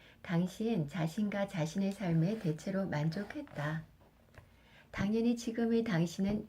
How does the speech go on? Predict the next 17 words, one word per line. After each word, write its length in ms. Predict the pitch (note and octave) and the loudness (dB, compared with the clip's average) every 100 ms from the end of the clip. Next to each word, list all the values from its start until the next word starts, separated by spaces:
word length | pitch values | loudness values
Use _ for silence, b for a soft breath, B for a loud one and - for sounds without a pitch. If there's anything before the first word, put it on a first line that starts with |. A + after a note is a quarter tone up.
| - | 0
여전히 540 | E3 F#3+ G3 A#3+ C4+ | 0 2 2 2 0
그 140 | - F#3 | -4 -6
사람이다. 720 | A3+ A3 E3 C#3+ D3 D3 - - _ | -4 -2 0 0 -2 -6 -10 -18 _
바뀌지 400 | - D#3+ G#3 G#3 | -8 -6 -6 -4
않았죠. 680 | E3 D#3 F#3+ - D#3+ A3+ C4+ B B B B | -2 -2 -4 -4 -4 -4 -8 B B B B
의문의 400 | - A3 B3 C4 | 0 4 4 4
여지가 400 | G#3 E3 A3+ A3 | 4 2 0 -2
없다. 480 | D#3 - C#3+ D#3+ D#3+ - - - | -2 -4 -8 -6 -8 -14 -20 -10
게다가 340 | G3 G3+ G3 | -4 -2 0
이제 300 | - E3 G#3 | 0 0 -2
당신은 500 | G3 E3 D#3+ G#3+ G#3+ | 0 0 2 0 0
다 220 | - E3+ | -2 -4
자랐고 680 | - E3 D#3+ D#3+ - C4 E4+ - B B B B B | 0 2 2 2 2 2 2 -2 B B B B B
직접 440 | - G3+ - A#3 A#3 | -6 -6 -2 -2 2
운전하는 560 | F3 F#3 A#3+ B3 A3+ | 2 2 0 0 -2
차도 300 | A#3 C4+ C4+ | -4 -6 -2
있다. 440 | F3+ C#3 - - | -2 -2 -6 -10